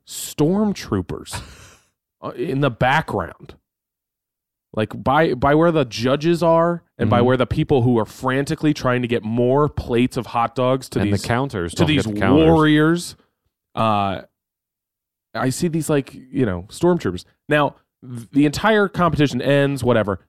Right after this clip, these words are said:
Speaker 1: Then on social media afterwards, I see that people dressed in stormtrooper, Darth Vader outfits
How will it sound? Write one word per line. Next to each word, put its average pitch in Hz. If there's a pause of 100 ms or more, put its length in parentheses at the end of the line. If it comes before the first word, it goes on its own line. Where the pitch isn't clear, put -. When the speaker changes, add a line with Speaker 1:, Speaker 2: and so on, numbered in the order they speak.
Speaker 1:
Then 214
on 339
social 220
media 170
afterwards, 98 (100)
I 135
see 165
that 135 (580)
people 190
dressed 139
in 151 (260)
stormtrooper, 160
Darth 127
Vader 139
outfits 120